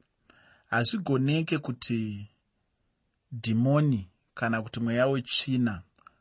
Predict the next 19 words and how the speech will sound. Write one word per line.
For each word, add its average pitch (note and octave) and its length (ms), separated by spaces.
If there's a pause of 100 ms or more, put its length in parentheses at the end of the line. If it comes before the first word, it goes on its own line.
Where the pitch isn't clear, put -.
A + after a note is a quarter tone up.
(260)
ugare D3 640
muchinhu A#2+ 400
chakaumbwa C#3+ 720
naMwari, G#2 680 (500)
wova E3+ 320
chikamu F#3 720
chechinhu C3+ 500
ichocho D3+ 580
chakaumba F3 840
chinhu G#2+ 260
chacho A#2 320
ichocho. G2 600 (760)
Zvinhu B2 200
izvozvo A#2 880 (440)
hazvikwanisike. C3 1120 (440)
Hazvisi C#3 400
zvinhu E3 200
zvatinombofanira D3+ 720
kutombotya C3+ 800